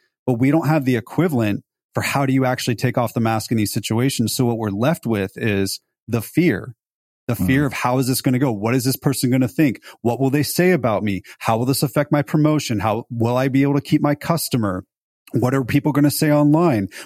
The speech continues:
Speaker 1: We worry about these things. And, and what we don't realize is we are addicted to the mask because that's what makes us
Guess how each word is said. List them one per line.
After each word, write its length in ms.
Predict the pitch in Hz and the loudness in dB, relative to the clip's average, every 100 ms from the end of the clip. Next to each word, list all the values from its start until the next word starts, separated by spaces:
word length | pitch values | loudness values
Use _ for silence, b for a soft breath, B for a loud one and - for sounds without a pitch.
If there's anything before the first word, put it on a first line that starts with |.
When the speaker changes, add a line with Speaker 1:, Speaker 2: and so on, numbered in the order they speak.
| B | B
Speaker 1:
We 100 | 123 | 0
worry 340 | 113 139 196 | 2 2 2
about 260 | 175 117 - | 0 -2 -2
these 240 | 110 98 | -2 -2
things. 440 | - 104 107 110 - | -2 0 0 -2 -2
And, 160 | 127 120 | -2 2
and 140 | 131 | 2
what 100 | 131 | 2
we 100 | 131 | 0
don't 220 | 135 147 | 2 0
realize 460 | 120 156 160 120 104 | 2 2 2 0 0
is 200 | 117 104 | -2 -2
we 180 | 117 135 | 0 0
are 120 | 127 | 0
addicted 640 | 113 95 92 147 - 131 | -2 -4 -2 -2 0 0
to 100 | - | 0
the 120 | 120 107 | -2 0
mask 720 | 104 139 127 101 - - - _ _ _ _ _ | 0 0 0 -2 -6 -10 -16 _ _ _ _ _
because 340 | - - 117 104 | -4 -2 -2 0
that's 320 | 117 147 - | -2 0 0
what 200 | 147 - | 0 2
makes 280 | 123 107 127 | -2 0 0
us 260 | 113 - | 0 -4